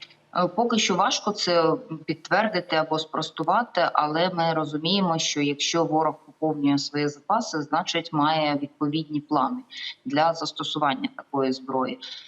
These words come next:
Е, ми фіксували, в принципі, е, роботу досить звичному режимі цих дронів, тобто тих, які, е, всі очікували, пришвидшених або інших якихось модифікованих, ми поки що не зафіксували.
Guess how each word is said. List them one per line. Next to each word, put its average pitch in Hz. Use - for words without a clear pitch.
Е, 143
ми 156
фіксували, 196
в 165
принципі, 180
е, 151
роботу 160
досить 160
звичному 170
режимі 180
цих 170
дронів, 165
тобто 147
тих, 170
які, 151
е, 143
всі -
очікували, 139
пришвидшених 156
або 143
інших 156
якихось 139
модифікованих, 147
ми 262
поки -
що -
не 151
зафіксували. 131